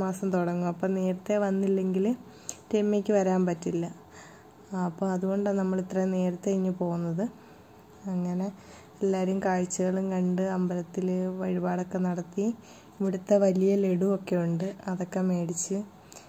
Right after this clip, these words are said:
എല്ലാം കഴിഞ്ഞ് ഇങ്ങനെ നടക്കുകയാണ്. ഇനി നമ്മൾ അപ്പുറത്തെ സൈഡിൽ ശിവൻ്റെ വിഗ്രഹം കാണാൻ വേണ്ടിയിട്ട് അങ്ങോട്ട് പോകുന്നുണ്ട്. അമ്മയ്ക്ക് സ്റ്റെപ്പ് ഇറങ്ങാനൊക്കെ ഭയങ്കര ബുദ്ധിമുട്ടാണ്. അങ്ങനെ ഞങ്ങൾ ഇപ്പുറത്തോട്ട് നടന്ന് ദാണ്ട് നേരെ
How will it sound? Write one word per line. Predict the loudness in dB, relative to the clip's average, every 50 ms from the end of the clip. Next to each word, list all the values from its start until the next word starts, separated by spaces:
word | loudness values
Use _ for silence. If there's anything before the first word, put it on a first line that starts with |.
| -20 -20 -10 -6 -4
എല്ലാം | -2 0 0 0 0 2
കഴിഞ്ഞ് | 2 2 4 4 2 2 2 2
ഇങ്ങനെ | 2 2 2 2 2
നടക്കുകയാണ്. | 2 0 -2 -4 -2 -2 0 2 2 2 2
ഇനി | 2 2 2 2 2
നമ്മൾ | 2 0 0 0 -2
അപ്പുറത്തെ | -4 -4 -6 -6 -4 -2 -4 -4 -2
സൈഡിൽ | 0 0 0 0 0 0 0 0 0 0 -2 -8 -20 -20 -20 -18 -18 -20 -20 -20 -18 -10 -6
ശിവൻ്റെ | 0 0 2 2 2 2 2 0 0 0 0
വിഗ്രഹം | 0 0 0 0 0 0 0 0 -2 -2
കാണാൻ | -2 -2 -2 -2 -2 -2 -2
വേണ്ടിയിട്ട് | -2 -2 -2 -2 -4 -2 -2 -2
അങ്ങോട്ട് | 0 0 0 -2 -2 -4 -6 -4 -2
പോകുന്നുണ്ട്. | -2 0 0 0 -2 -2 -4 -8 -10 -14 -12 -14 -14 -14 -14 -20 -20 -20 -20 -20 -20 -20 -20 -20 -20 -20 -20 -20 -20 -14 -6 -4
അമ്മയ്ക്ക് | -2 0 0 0 -2 -2 -4 -2
സ്റ്റെപ്പ് | -2 -2 -2 -2 -4 -4
ഇറങ്ങാനൊക്കെ | -2 0 0 0 0 0 0 0 0 0
ഭയങ്കര | 0 0 0 0 -2 -2 -2
ബുദ്ധിമുട്ടാണ്. | -4 -2 -2 -2 -2 -2 -2 -4 -6 -8 -8 -8 -10 -16 -20 -20 -20 -20 -20 -20 -20 -20 -12 -8 -4
അങ്ങനെ | -2 -2 0 0 0 0 0 -2
ഞങ്ങൾ | -2 -2 -2 0 0 -2 -2 -4 -8 -12 -16 -20 -14 -8 -4 -4
ഇപ്പുറത്തോട്ട് | -4 -4 -4 -4 -4 -2 0 0 0 0 2 0 0
നടന്ന് | 0 0 -2 -2 -2 -2 -4 -6 -10 -18 -8 -6 -4
ദാണ്ട് | -4 -2 -2 -4 -4 -2 -2 -2
നേരെ | -2 -2 -2 -2 -2 -4